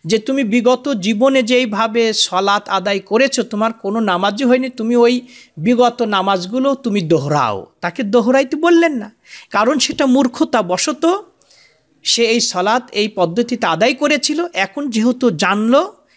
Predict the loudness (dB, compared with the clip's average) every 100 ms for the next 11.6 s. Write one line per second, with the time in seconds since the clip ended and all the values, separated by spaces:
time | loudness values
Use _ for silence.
0 | _ -4 0 0 0 -2 -4 -4 -2 -2
1 | -2 -4 -4 -4 -8 -8 -8 -8 -4 -2
2 | -2 -2 -4 -4 -6 -8 -8 -2 0 0
3 | -2 -4 -4 -4 -6 -6 -4 -6 -4 -4
4 | -4 -10 _ _ _ _ _ -20 -20 -6
5 | -2 2 4 4 0 -6 _ _ _ _
6 | _ _ -4 2 2 2 0 -4 -2 -2
7 | 0 0 0 -2 _ _ _ _ -6 -4
8 | -4 -2 0 0 -2 -6 -4 0 2 2
9 | -2 -6 -8 -6 -4 -2 -4 -6 _ _
10 | _ _ _ _ _ -8 -2 -2 -2 -4
11 | 0 0 2 0 0